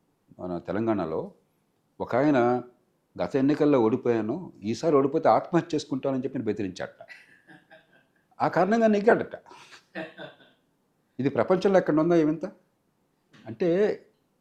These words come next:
రాజకీయాన్ని ప్రజల ప్రాతినిధ్యము, విధానాలు, ప్రభుత్వ పాత్రను సమర్థంగా నిర్వహించడము, రాజ్యాంగాన్ని కాపాడడం కాకుండా వ్యక్తుల పెత్తనము,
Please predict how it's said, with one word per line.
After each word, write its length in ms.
రాజకీయాన్ని 720
ప్రజల 340
ప్రాతినిధ్యము, 880
విధానాలు, 680
ప్రభుత్వ 360
పాత్రను 400
సమర్థంగా 520
నిర్వహించడము, 760
రాజ్యాంగాన్ని 580
కాపాడడం 500
కాకుండా 340
వ్యక్తుల 400
పెత్తనము, 600